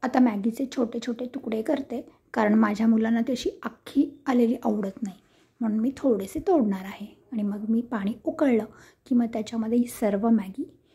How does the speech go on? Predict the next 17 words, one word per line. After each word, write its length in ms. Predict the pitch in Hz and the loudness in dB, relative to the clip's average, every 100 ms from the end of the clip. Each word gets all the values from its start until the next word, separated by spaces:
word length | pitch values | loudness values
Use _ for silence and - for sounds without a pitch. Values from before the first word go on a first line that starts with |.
| _ _ | _ _
घालते. 460 | 330 302 214 - 196 - _ - - - - - _ - - _ - | -4 0 -2 -2 -14 -14 _ -20 -20 -20 -20 -20 _ -20 -20 _ -2
या 100 | 226 | 0
पद्धतीने 560 | 226 226 233 226 240 233 | 2 0 0 4 4 4
मॅगी 320 | 214 190 220 | 0 -2 -6
करा 260 | 226 240 285 - _ _ 320 | -4 -6 -6 -12 _ _ -12
जेणेकरून 580 | 226 233 226 240 247 285 | 0 4 4 4 4 6
मुलांच्या 440 | 247 208 208 220 | 6 4 -2 -4
पोटात 300 | 226 226 233 233 | -6 -6 -6 -4
थोड्याशा 380 | 240 220 - 262 | -2 -2 -2 -2
भाज्याही 420 | 254 240 202 196 | 0 0 0 0
जातील. 460 | 185 - - _ - - - - | -4 -12 -20 _ -20 -20 -20 -4
नुसतीच 400 | 302 - - 285 - - _ | -4 -2 0 0 -2 -10 _
देण्यापेक्षा 600 | 285 233 208 208 233 - 349 - | 2 2 2 -4 -10 -8 -10 -6
अशी 200 | 262 226 | -4 0
दिली 260 | 220 226 330 - | 2 2 0 -2
तर 60 | 294 - - | -6 -6 -6
एकदम 300 | 233 214 240 | -4 0 0